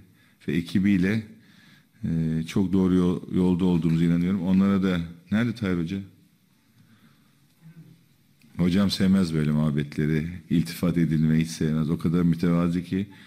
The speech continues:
Çok teşekkür ediyorum. Ee, Özgür Bey yöneticimiz Alper Bey'den devraldı ve kendisiyle dün toplantı yaptık, planlama yaptık ama ikinizin uyumu da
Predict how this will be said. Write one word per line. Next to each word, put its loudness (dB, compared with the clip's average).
Çok -2
teşekkür 0
ediyorum. 0
Ee, -2
Özgür 2
Bey 2
yöneticimiz 0
Alper 2
Bey'den 2
devraldı 0
ve 2
kendisiyle 2
dün 0
toplantı 0
yaptık, -2
planlama 2
yaptık -4
ama 0
ikinizin 2
uyumu 4
da 0